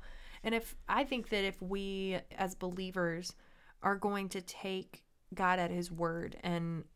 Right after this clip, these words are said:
and truly believe everything that Scripture says,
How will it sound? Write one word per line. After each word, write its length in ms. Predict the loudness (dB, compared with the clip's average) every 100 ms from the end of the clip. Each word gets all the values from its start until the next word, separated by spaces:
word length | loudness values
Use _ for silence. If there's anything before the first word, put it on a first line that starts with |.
| -2
and 160 | 0 0
truly 300 | 0 2 2
believe 420 | 4 4 4 4
everything 440 | 2 2 0 -2
that 360 | 0 0 -2 -6
Scripture 460 | -4 -2 -2 -4
says, 580 | -2 0 2 2 0 -4